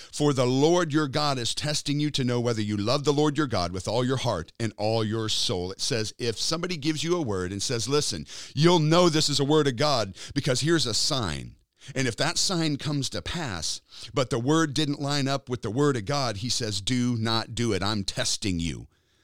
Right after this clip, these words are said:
My goodness, have I seen this so many times. "Well, see, see, Donnie, what they said came to pass." Well, yeah, Captain Obvious. I've seen this so many times. "If the sun comes up tomorrow,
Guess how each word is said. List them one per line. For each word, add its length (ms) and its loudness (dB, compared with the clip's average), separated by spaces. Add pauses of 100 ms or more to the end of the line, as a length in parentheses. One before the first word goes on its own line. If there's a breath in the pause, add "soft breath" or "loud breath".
(420)
My 600 -6
goodness, 480 4
have 200 0
I 120 2
seen 320 0
this 180 0
so 600 6
many 400 2
times. 760 0 (560 soft breath)
"Well, 160 4
see, 400 0 (140 loud breath)
see, 260 0
Donnie, 300 2
what 140 0
they 120 2
said 340 0
came 200 0
to 80 -2
pass." 500 -2 (580)
Well, 160 4
yeah, 200 0
Captain 480 -2
Obvious. 580 -2 (720)
I've 160 -6
seen 200 -2
this 120 -4
so 200 -2
many 180 -2
times. 460 -8 (720)
"If 80 -20
the 80 -8
sun 340 2
comes 300 0
up 160 -6
tomorrow, 580 0